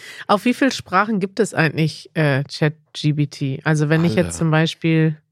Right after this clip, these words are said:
Speaker 1: ja, alle?
Speaker 2: Also fast alle, ähm,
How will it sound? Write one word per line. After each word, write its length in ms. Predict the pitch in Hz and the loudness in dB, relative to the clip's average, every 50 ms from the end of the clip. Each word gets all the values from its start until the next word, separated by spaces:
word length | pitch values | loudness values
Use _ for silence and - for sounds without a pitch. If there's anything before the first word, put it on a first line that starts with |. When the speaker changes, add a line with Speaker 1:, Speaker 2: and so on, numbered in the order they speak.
| _ _ _ _ _ _ _ _ _ _ _ - | _ _ _ _ _ _ _ _ _ _ _ -2
Speaker 1:
ja, 200 | 160 175 208 240 - | 0 0 0 0 0
alle? 300 | - 196 247 277 311 302 _ _ _ _ _ _ - - - | 0 0 0 0 -4 -8 _ _ _ _ _ _ -14 -4 -2
Speaker 2:
Also 260 | 110 113 110 117 107 | -2 0 0 -2 -2
fast 540 | - - - - - 123 135 - - - - | -4 -8 -4 0 2 2 2 2 -2 -4 0
alle, 480 | 101 110 127 151 160 160 165 165 - - | 0 2 2 4 2 2 2 0 -2 -2
ähm, 680 | 104 113 110 113 113 113 113 113 113 113 117 123 - | -2 0 0 2 2 0 0 0 0 -2 -4 -6 -10